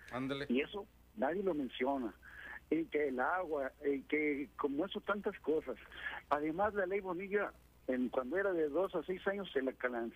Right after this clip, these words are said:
Speaker 2: cancelaban y quedó en dos.
Speaker 1: Sí.
Speaker 2: Está ahí mismo con el agua, ya dijo la gobernadora entrante. Pues tiene a Torres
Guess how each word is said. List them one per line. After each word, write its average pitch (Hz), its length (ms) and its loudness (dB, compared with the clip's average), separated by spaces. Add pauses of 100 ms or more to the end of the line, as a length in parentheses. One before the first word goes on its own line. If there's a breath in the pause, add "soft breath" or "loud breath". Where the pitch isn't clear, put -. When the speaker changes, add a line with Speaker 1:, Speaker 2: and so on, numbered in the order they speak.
Speaker 2:
cancelaban 117 520 0
y 156 40 -8
quedó 127 220 0
en 135 140 0
dos. 110 200 0 (440 loud breath)
Speaker 1:
Sí. 151 80 2
Speaker 2:
Está - 240 2
ahí 185 60 0
mismo 190 320 0
con 143 180 0
el 131 120 4
agua, 160 200 0
ya 170 140 4
dijo 175 420 2
la 143 420 2
gobernadora 127 520 2
entrante. 170 420 0 (840 loud breath)
Pues 170 160 2 (340)
tiene 233 240 2
a 233 40 -2
Torres 247 340 0